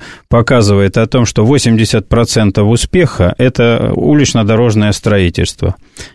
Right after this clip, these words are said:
Э, там, где нужно развести транспортные пешеходные потоки, создать нормальные условия,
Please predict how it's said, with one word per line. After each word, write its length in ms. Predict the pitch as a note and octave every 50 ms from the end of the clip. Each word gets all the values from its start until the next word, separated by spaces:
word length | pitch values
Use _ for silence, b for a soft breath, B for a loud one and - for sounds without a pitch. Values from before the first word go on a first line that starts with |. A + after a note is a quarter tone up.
| B B _ _
Э, 600 | - F#2 G#2 G#2+ G2+ G2+ G2+ G#2 G#2+ A2 G#2+ G#2+
там, 240 | - - C#3+ D3+ B2+
где 120 | B2 A#2+ B2+
нужно 320 | B2+ B2+ A#2 A2+ A#2 A#2
развести 480 | A#2 A2+ G#2+ A#2+ A#2+ A2+ - - A#2 G#2+
транспортные 560 | - - C3+ C#3 A#2+ - - F#2+ F#2 G#2 G2+ G2
пешеходные 580 | - G2 - - - - G#2+ F#2+ G2 F#2+ F#2+
потоки, 540 | F#2+ - G#2+ G2 - - A#2+ A#2 A2 - G#2+
создать 420 | - - A2 A2 A#2 C3+ C3+ A#2+
нормальные 480 | - G#2+ G#2 G#2 G#2 G#2 G2 G2+ G2+ G2+
условия, 540 | G2+ G2+ - - A2+ B2 A#2+ A2 G#2 G2+